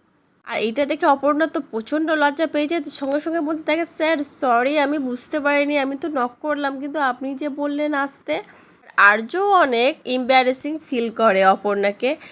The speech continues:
এই অবস্থায় দেখে। তখন আর্য বলতে থাকে, "It's okay" বলে ওর হাত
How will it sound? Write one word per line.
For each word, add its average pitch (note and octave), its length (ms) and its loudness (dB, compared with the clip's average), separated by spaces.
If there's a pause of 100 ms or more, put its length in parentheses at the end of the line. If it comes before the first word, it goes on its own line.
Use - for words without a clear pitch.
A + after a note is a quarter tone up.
(280)
এই A#3+ 160 0
অবস্থায় G3 520 0
দেখে। E3+ 420 -8 (800)
তখন F4 280 2
আর্য F#4 280 4
বলতে G4+ 280 -2
থাকে, F#4+ 360 -2
"It's - 240 -14
okay" C#4 500 4
বলে D#4 320 4
ওর E4+ 120 6
হাত C4+ 240 2